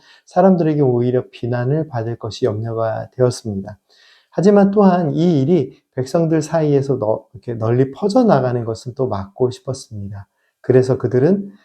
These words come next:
더 이상 예수 그리스도의 이름으로 말하지 않도록 경고를 합니다. 베드로 사도와 요한 사도는 더 이상 예수의 이름으로 말하거나 가르치지 말라는 엄중한 명령을 받게 되는데요.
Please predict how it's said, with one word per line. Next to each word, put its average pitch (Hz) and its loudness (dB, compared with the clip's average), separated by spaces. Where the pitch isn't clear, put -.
더 127 2
이상 131 2
예수 127 -4
그리스도의 156 0
이름으로 127 2
말하지 123 -2
않도록 127 -2
경고를 131 0
합니다. 104 -10
베드로 143 6
사도와 131 -2
요한 127 2
사도는 127 -4
더 143 2
이상 143 2
예수의 170 4
이름으로 147 2
말하거나 110 -6
가르치지 113 -4
말라는 120 0
엄중한 123 0
명령을 120 -2
받게 - -4
되는데요. 113 -6